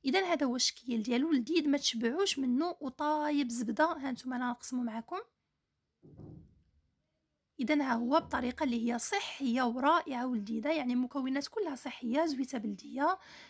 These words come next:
آه، تومه، ال-، يعني كيف شفتوا معايا القزبر ومعدنوس،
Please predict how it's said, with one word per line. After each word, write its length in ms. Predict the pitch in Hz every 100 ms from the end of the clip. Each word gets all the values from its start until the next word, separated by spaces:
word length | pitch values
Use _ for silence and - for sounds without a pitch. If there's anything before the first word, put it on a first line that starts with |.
| _
آه، 160 | - 240
تومه، 760 | 233 381 359 277 254 269 269 262
ال-، 840 | 247 233 247 254 277 285 294 277
يعني 200 | 311 311
كيف 180 | - 330
شفتوا 260 | - - 233
معايا 220 | 254 302
القزبر 360 | - 254 247
ومعدنوس، 680 | 262 247 214 226 320 359